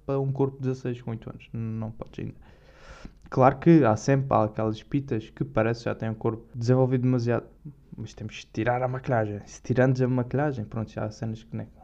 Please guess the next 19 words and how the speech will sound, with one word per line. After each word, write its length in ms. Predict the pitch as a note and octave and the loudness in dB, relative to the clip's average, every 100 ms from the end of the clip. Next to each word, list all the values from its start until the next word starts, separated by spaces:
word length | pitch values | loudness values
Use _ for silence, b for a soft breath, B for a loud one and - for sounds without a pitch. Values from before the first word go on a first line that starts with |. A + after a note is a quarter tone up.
| - | -8
os 120 | A2 | -2
hormônios 360 | A2 A#2 C3 A#2 | -2 -2 -4 -4
e 40 | |
pá, 180 | A2 A2+ - - | -6 -8 -10 -20
cenas 260 | - D#3 A2 | -6 -4 -4
disso. 200 | G#2+ - - | -6 -10 -6
Não, 260 | C3+ C3 B2+ - | 2 2 2 0
não 180 | C3 B2+ | 2 2
sou 180 | B2+ | 0
cientista, 440 | A#2 A#2 A2 A2 A2 | -2 -2 -2 -4 -2
não 140 | A2 | -4
está 140 | A2 A2 | -2 -2
a 40 | |
explicar 280 | G#2+ G#2+ G#2 | -2 -6 -6
essas 180 | G#2 B2 | -10 -16
cenas. 200 | B2 - - - | -18 -18 -20 -8
Pá, 100 | C#3+ | -6
mas 100 | A#2+ | -6
só, 340 | - - F#3+ | -8 0 0